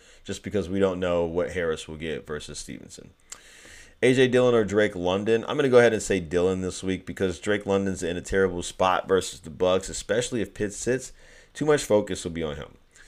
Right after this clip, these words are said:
Gabe Davis or Breece Hall? I'll go Breece Hall. His role's more secure. Gabe Davis,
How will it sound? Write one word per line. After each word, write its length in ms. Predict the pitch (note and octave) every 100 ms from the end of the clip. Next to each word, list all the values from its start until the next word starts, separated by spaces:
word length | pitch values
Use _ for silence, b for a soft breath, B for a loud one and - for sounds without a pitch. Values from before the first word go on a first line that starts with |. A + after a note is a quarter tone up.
| b b b
Gabe 220 | A#2+ C#3
Davis 400 | C3 C3+ C3 C3
or 80 | A#2
Breece 300 | F#2+ A2+ A2+
Hall? 320 | G#2+ G#2 G#2+
I'll 140 | - D#3
go 160 | D3+
Breece 300 | C#3+ D3 D#3
Hall. 180 | D3 C#3
His 160 | C3 A#2+
role's 260 | B2+ B2+
more 200 | A#2+ A#2+
secure. 480 | A2+ - - A#2 G#2+
Gabe 260 | G2 G#2+ G2+
Davis, 500 | G#2+ G#2+ G2+ -